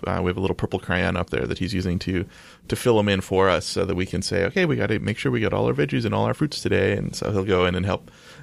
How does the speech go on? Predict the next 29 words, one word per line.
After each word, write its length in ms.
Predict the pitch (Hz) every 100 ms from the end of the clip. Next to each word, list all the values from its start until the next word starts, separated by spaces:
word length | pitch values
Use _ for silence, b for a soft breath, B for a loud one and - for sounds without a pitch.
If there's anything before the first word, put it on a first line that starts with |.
| B
and, 320 | 95 87 101
you 80 | 95
know, 80 | 98
he's 180 | 127 120
actually, 600 | 107 - 113 98 98 - - -
uh, 200 | - 104 -
a 40 |
couple 200 | - 127
of 60 | 117
times 160 | 95
said, 100 | -
"Hey, 120 | 151 156
we 100 | 147
have 160 | 151
to 80 | -
eat 140 | 95 -
more 140 | 117
fruit 240 | - 120
because 240 | - - 117
we 80 | 120
need 140 | 127
to 60 | 117
fill 220 | 127 123
in 80 | 107
our 100 | -
circle." 380 | 143 131 - -
Or, 140 | - -
you 80 | 107
know, 180 | 90